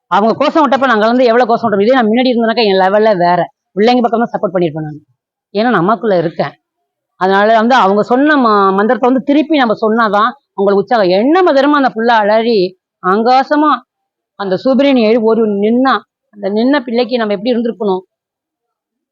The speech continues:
யார் யாரெல்லாம் என்னென்ன பிரச்சனை வந்திருக்காங்க எல்லாரையுமே அவங்க, நீங்க என்ன கண்ணை மூடணும்னு நீங்க மேட்டரை டபார்னு ஓப்பன் பண்ணி விடுறீங்கன்னு.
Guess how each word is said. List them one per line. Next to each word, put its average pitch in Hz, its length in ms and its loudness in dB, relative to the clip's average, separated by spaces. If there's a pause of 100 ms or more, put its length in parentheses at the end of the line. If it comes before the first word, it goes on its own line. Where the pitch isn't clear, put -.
(680)
யார் 214 320 0
யாரெல்லாம் 254 280 2
என்னென்ன 233 240 0
பிரச்சனை 226 340 -4
வந்திருக்காங்க 190 480 0 (160)
எல்லாரையுமே 214 880 0
அவங்க, 196 360 -2
நீங்க 202 320 -4
என்ன 262 160 -2
கண்ணை 220 360 -2
மூடணும்னு 214 500 -2
நீங்க 175 360 -6 (240)
மேட்டரை 226 340 -2 (180)
டபார்னு 247 340 0
ஓப்பன் 208 280 -2
பண்ணி 190 160 -2
விடுறீங்கன்னு. 165 440 -4